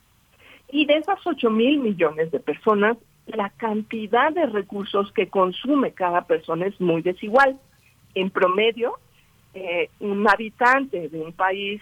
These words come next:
eh, desarrollado consume cuatro veces más que un habitante de un país en desarrollo, como México, por ejemplo, versus Estados Unidos, pero eso es en promedio, porque una persona puede llegar a consumir diez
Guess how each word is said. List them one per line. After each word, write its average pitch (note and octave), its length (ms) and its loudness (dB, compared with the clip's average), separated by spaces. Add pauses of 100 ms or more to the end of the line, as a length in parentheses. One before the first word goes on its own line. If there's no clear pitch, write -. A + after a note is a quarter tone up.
(180)
eh, F#3+ 200 -2
desarrollado G3 920 0
consume G#3 480 0
cuatro A#3 440 2
veces G3+ 420 -4
más G#3+ 280 4 (580)
que F#3+ 160 -2
un G3 140 4
habitante G#3+ 880 2
de E3 220 -2
un E3 180 -4
país D#3+ 400 2 (220)
en E3+ 200 -2
desarrollo, F3+ 640 4 (220)
como E3+ 240 -6
México, G#3+ 500 -2
por F#3+ 180 -8
ejemplo, F3+ 440 -2
versus E3+ 440 -2
Estados C#3+ 340 -6
Unidos, A#3+ 300 2
pero G3 160 0
eso B3 100 -2
es C#4+ 120 -2
en A3+ 100 2
promedio, D#3+ 500 0 (420)
porque A3 500 0
una A#3 260 -6
persona C4+ 440 -4
puede A#3 340 -2
llegar G#3 300 0
a G3 60 0
consumir F#3+ 640 -4 (720)
diez A3 480 2